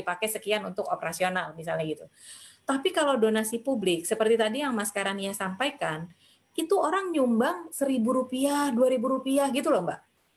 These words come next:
Masa sih kita mau tega ya orang dua ribu rupiah uangnya terus kita pakai buat hal-hal yang nggak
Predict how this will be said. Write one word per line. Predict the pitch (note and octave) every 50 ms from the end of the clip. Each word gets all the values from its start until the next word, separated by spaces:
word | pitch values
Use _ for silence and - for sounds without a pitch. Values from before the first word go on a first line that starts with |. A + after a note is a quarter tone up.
| _ _ _ _ _ _ _ _ _ _ _ _ _ _ _ _ _ _ -
Masa | A3 B3 A#3+ C#4+ C#4
sih | - F4 E4+
kita | E4+ E4 E4+ D#4+
mau | D4+ C4+ C4+
tega | B3 A#3 A3 B3 D4 C#4
ya | A3+ F#3 F3 F3+ G3+
orang | G#3+ G#3+ A3 A#3 A#3 A3+
dua | G#3 F#3+ F#3 F#3+
ribu | F#3+ F#3 G3
rupiah | G3 G#3 G#3 - - A3+ C4 B3
uangnya | - G#3+ G3+ G3+ A#3 B3+
terus | B3 B3 A3+
kita | - G#3+ G#3+ G3+
pakai | - F#3+ G3 - A#3+ G3
buat | F3 F3 E3+ F3 F#3
hal-hal | F#3 F3 F3 F#3 G3+ G#3
yang | G3+ F#3+ F#3+ F#3+ F#3
nggak | G3+ - -